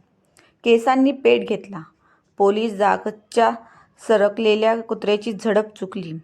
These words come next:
तो थेट चेटकिनीवर जाऊन जोरात आदळला. चेटकिनीचा तोल गेला. ती कुत्र्याला घेऊन शेकोटीत पडली.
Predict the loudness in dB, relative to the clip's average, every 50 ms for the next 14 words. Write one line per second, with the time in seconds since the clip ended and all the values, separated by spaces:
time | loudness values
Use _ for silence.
0 | _ _ _ _ _ _ _ _ _ _ _ _ _ _ 4 4 4 4 4 4
1 | 2 2 2 2 -2 -2 -2 -2 -4 -4 -2 0 2 2 2 2 2 2 2 2
2 | 2 0 -4 -6 -8 -10 -10 -2 2 2 4 4 4 4 2 2 2 0 -2 -2
3 | -2 -4 -6 -8 -10 -12 -14 -16 _ _ _ _ _ _ _ _ _ _ _ _
4 | _ _ -20 _ 0 2 2 2 0 -2 -6 -4 -4 -4 -2 0 0 0 0 2
5 | 0 0 0 0 0 0 0 0 0 -2 -6 -10 -12 _ _ _ _ _ _ _
6 | -8 -6 -6 -6 -4 -6 -4 0 2 4 4 4 6 4 4 2 2 0 -4 -2
7 | 0 2 2 2 0 -2 -4 0 0 0 0 0 -2 -2 -4 -6 -8 -4 -4 -2
8 | -2 -4 -6 -12 -12 -14